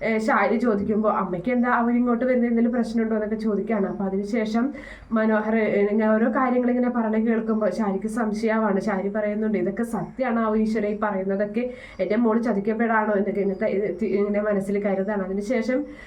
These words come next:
അവിടെ നിന്ന് മനോഹർ പോകുമ്പോ മനോഹറിന്റെ പുറകെ ആയിട്ട് അവളും പോവുകയാണ്. അവനെ എവിടെ, എവിടെയെങ്കിലും റോട്ടിൽ, റോഡ് സൈഡിൽ എവിടെയെങ്കിലും കാണുന്നുണ്ടോ എന്നൊക്കെ ഇങ്ങനെ അന്വേഷിച്ചിട്ട് ഇങ്ങനെ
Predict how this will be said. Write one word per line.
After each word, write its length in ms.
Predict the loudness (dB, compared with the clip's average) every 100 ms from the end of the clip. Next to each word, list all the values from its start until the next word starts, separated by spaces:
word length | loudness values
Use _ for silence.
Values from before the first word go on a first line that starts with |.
| -6 0
അവിടെ 200 | 2 4
നിന്ന് 140 | 4
മനോഹർ 420 | 4 4 2 2
പോകുമ്പോ 440 | 4 4 2 2 0
മനോഹറിന്റെ 500 | 2 2 0 0 0
പുറകെ 400 | 0 0 2 2
ആയിട്ട് 280 | 2 2
അവളും 360 | 2 2 2 2
പോവുകയാണ്. 500 | 2 2 2 2 2
അവനെ 320 | 0 0 0
എവിടെ, 160 | 0 0
എവിടെയെങ്കിലും 340 | 0 0 2
റോട്ടിൽ, 460 | 2 0 0 0 0
റോഡ് 140 | -2
സൈഡിൽ 260 | 0 0 0
എവിടെയെങ്കിലും 380 | 2 2 0 0
കാണുന്നുണ്ടോ 540 | 0 2 2 2 2
എന്നൊക്കെ 260 | 2 0 -2
ഇങ്ങനെ 160 | -2
അന്വേഷിച്ചിട്ട് 420 | -2 -2 -4 -4
ഇങ്ങനെ 320 | -2 0 -2